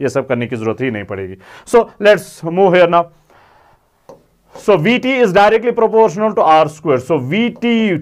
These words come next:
two divided by V T one, मैं इसको वन कह रहा हूं और इसको टू कह रहा हूं, ओके। So V T two यानी कि इसकी terminal velocity divided by V T one यानी कि इसकी terminal velocity,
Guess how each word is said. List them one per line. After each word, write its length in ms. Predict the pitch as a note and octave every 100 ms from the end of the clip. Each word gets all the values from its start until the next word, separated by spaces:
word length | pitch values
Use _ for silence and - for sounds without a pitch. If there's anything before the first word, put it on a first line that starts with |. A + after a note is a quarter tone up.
| - B3
two 380 | A3 D#3 A3
divided 600 | D#3+ D3 D3+ F3 F3+ F3
by 160 | F3 E3+ B2+ D3+
V 160 | F#3+ D#3+ G3
T 140 | F#3 B2 B2
one, 260 | A#2 G2+ - - - _ _ _ _ _ _ _ _ _ _
मैं 300 | C#3+ D#3 E3 D#3+ F#3
इसको 340 | - - F#3+ F#3+ E3+
वन 260 | C#3 D#3+ F#3 F3+
कह 160 | F#3+ F#3
रहा 320 | F#3 F#3 G3 F#3
हूं 120 | A3
और 300 | F3+ D#3+ D3+
इसको 360 | F#3 D#3 - F#3+ -
टू 160 | E3+ A#2 A2+
कह 160 | G#2+
रहा 160 | F#2+ F2+
हूं, 160 | F2 - _ _ _ _ _ _ -
ओके। 180 | A#2+ E3 - _ _ -
So 160 | F3 C3
V 100 | G3 G#3+
T 100 | G#3+ E3
two 120 | A#3+
यानी 240 | F#3+ D#3+ D#3
कि 120 | E3
इसकी 220 | D#3+ G#3+
terminal 360 | G#3 G#3 G#3 G#3
velocity 340 | G#3+ G#3+ A#3 E3+
divided 340 | E3+ F3+ E3+ C#3+
by 60 | C#3+
V 100 | G3 G#3
T 100 | F#3
one 120 | G3+
यानी 220 | E3 C#3 C#3
कि 120 | F#3+
इसकी 260 | G#3 -
terminal 380 | C#3+ C3 A#2+ A#2+ A2+
velocity, 340 | A2+ G#2